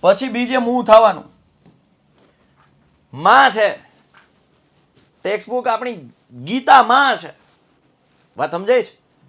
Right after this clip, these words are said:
ક્લિયર? એટલે ખાસ ટેક્સ્ટબુકના દરેક દાખલાઓ,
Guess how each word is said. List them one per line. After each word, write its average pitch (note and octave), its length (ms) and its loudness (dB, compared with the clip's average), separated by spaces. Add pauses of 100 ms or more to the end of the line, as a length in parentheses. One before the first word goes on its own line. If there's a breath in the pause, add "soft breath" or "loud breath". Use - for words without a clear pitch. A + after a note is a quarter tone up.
(600)
ક્લિયર? A3+ 240 2
એટલે G#3 340 -8
ખાસ G#3 500 -2 (120)
ટેક્સ્ટબુકના A#3 920 -4
દરેક A#3 920 6
દાખલાઓ, G#3 840 0